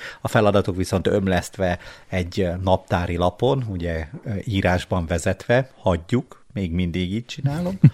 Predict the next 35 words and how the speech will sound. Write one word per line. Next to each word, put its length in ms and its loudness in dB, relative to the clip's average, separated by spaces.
<laughs> 260 2
És 160 4
hát, 140 2
hogy, 180 2
hogy 280 -4
jelenleg 540 6
megijeszt 600 4
az, 180 4
hogy 140 -2
akkor 240 0
jó, 120 4
elkezdek 440 2
priorizálni, 600 2
meg 160 0
időablakokat, 840 2
ö, 240 6
ö, 320 4
összeállítani, 680 2
és 140 -2
az 100 -2
egész 300 0
már, 260 0
már 260 4
egy 140 2
annyira 300 4
összetett 400 0
valaminek 540 2
tűnik, 420 -4
hogy 120 -2
inkább 280 2
megrettenek 680 2
tőle 300 0
most 240 -2
így 160 -2
elsőre, 640 -2